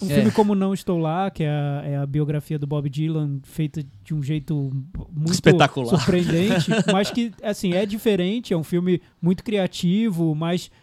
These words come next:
Speaker 1: que eu não colocaria exatamente nesse pacote de filmes que você citou, que são os filmes que tornaram o, o, o Todd Haynes muito conhecido. Então,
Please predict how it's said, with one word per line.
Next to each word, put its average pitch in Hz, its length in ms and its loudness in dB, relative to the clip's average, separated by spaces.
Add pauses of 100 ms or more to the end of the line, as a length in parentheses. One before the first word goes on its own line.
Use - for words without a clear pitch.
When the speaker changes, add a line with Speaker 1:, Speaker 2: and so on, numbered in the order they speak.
(140)
Speaker 1:
que 208 120 6
eu 220 100 8
não 247 120 2
colocaria 254 680 0
exatamente 185 640 0
nesse 165 240 -4
pacote 151 600 -2
de 143 120 -4
filmes 151 300 -4
que - 60 -12
você 156 180 -4
citou, 170 320 -4
que - 60 -16
são 202 100 -4
os 196 80 -4
filmes 196 280 -2
que 214 220 -4 (380)
tornaram 190 560 2
o, 190 40 4
o, 175 540 2
o 156 60 -4
Todd 170 260 -2
Haynes 175 200 0
muito 185 180 0
conhecido. 180 720 -2 (640)
Então, 277 580 -2